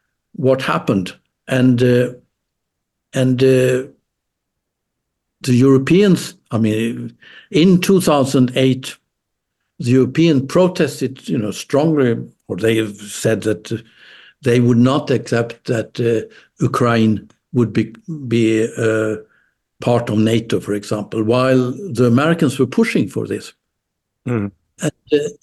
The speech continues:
Speaker 1: and this was a, but after some time, it changed more and more, and, uh, you could say the narrative changed.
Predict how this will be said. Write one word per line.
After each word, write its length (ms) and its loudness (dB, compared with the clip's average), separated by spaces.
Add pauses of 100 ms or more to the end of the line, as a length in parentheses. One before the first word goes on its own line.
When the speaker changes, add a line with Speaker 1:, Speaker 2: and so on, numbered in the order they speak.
Speaker 1:
and 260 0
this 240 0
was 200 2
a, 280 0 (1000)
but 320 -4 (1040)
after 400 2
some 360 4
time, 640 0
it 100 -4
changed 560 2
more 380 4
and 160 2
more, 400 0 (500)
and, 260 -2
uh, 220 2 (400)
you 160 0
could 160 0
say 160 2
the 140 4
narrative 580 2
changed. 480 -8